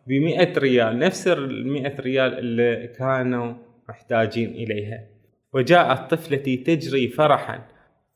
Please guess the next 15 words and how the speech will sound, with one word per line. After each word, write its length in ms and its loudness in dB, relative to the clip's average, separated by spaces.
رجعنا 560 6
للطلب 520 4
وطلبنا 560 6
منه 320 2
أن 100 2
يأخذها، 760 0
وأجابنا 800 6
بأنها 580 0
عيدية. 680 -2
اشترت 520 4
بناتي 560 2
ما 200 2
يردن 520 2
بعدها 480 2
بلحظات، 720 -6